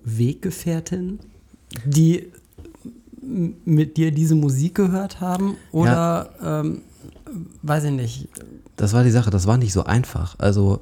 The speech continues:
Speaker 2: äh, bis ich einen Führerschein hatte, war es wahnsinnig schwierig, auch dort rumzukommen. Also, äh, wie, wie gesagt, vierhundertfünfzig Einwohnerdorf, die nächste größere Stadt, die dann sozusagen das Gemeindezentrum war, die war fünf Kilometer weit weg.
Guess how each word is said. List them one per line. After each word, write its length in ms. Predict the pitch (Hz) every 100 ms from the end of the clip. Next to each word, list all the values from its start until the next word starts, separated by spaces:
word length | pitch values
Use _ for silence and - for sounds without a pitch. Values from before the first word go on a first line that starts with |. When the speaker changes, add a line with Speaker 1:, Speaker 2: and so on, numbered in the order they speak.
| -
Speaker 2:
äh, 200 | 95 92
bis 180 | 110 117
ich 100 | 104
einen 80 | 92
Führerschein 540 | - 143 101 87 87
hatte, 300 | 87 - 107
war 220 | - 95 95
es 160 | -
wahnsinnig 480 | 85 123 104 90 87
schwierig, 420 | - 123 101 -
auch 140 | 92 92
dort 180 | 92
rumzukommen. 720 | 87 110 147 - - - - - -
Also, 480 | - 87 95 95 85 -
äh, 240 | 92 85 85 -
wie, 200 | 73 76
wie 80 | 110
gesagt, 380 | 120 101 80 - -
vierhundertfünfzig 760 | - 117 110 - 95 - - 90
Einwohnerdorf, 680 | 120 120 104 98 98 98
die 140 | - 101
nächste 320 | 101 - 101
größere 380 | 101 98 - 92
Stadt, 300 | - 107 87
die 60 |
dann 160 | 92 90
sozusagen 420 | 95 - 95 95
das 160 | 95 -
Gemeindezentrum 760 | 92 95 107 - 98 95 95
war, 160 | 98 95
die 100 | 98
war 100 | 107
fünf 240 | 110 101
Kilometer 480 | - 92 92 95 90
weit 180 | 87 104
weg. 220 | 110